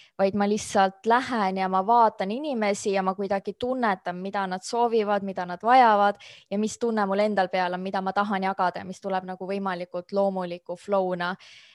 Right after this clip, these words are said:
Et ma usun, et iseendaga kontaktis olemine ei ole mitte see, et, aa, ma tean ennast läbi ja lõhki, what so not, vaid, äh, kõige enam see, et sa oled siin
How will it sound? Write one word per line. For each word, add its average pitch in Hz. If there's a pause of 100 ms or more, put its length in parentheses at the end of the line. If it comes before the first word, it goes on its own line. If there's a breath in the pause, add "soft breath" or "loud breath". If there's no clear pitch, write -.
Et 190
ma 202
usun, 208
et 185
iseendaga 196
kontaktis 196
olemine 185
ei 180
ole 185 (600 loud breath)
mitte 202
see, 202
et, -
aa, 208
ma 202
tean 202
ennast 196
läbi 208
ja 180
lõhki, 240
what 196
so 196
not, 269 (260)
vaid, 190
äh, 185 (180)
kõige 262
enam 208
see, 208
et -
sa 202
oled 180
siin 208